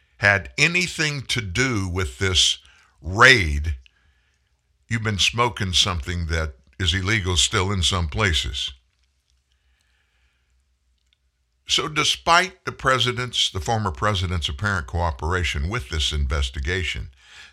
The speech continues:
the F B I executed a search warrant for Mar-a-Lago. Now, we don't know what's in the warrant. Typically,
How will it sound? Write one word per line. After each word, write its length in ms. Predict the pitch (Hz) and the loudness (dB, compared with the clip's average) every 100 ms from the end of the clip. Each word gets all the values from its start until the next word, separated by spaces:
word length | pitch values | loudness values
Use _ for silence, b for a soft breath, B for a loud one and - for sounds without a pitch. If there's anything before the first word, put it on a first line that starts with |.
| B | B
the 180 | 78 73 | -4 -4
F 180 | 71 - | -4 -4
B 160 | 101 | 2
I 380 | 117 104 139 - - | 4 4 0 -10 -8
executed 580 | 73 - 78 101 104 127 | -6 -4 -4 -2 -4 -2
a 60 | 156 | 0
search 420 | - 135 123 - | 0 2 0 -2
warrant 360 | 87 87 107 107 | -4 -2 -2 -4
for 100 | 110 | -4
Mar-a-Lago. 720 | 90 82 95 147 101 71 60 - b b b b b b b b - | 0 0 0 -2 -2 -4 -6 -14 b b b b b b b b 2
Now, 360 | 110 107 76 65 | 4 6 2 -2
we 160 | 104 | -2
don't 260 | 131 131 131 | 0 -2 0
know 120 | 120 | 0
what's 320 | 127 123 - | 4 2 2
in 220 | - 139 135 | 0 0 0
the 60 | |
warrant. 460 | 101 90 67 64 - | -2 -2 -2 -4 0
Typically, 640 | 135 131 131 - 139 143 | -2 0 -6 -2 -2 -2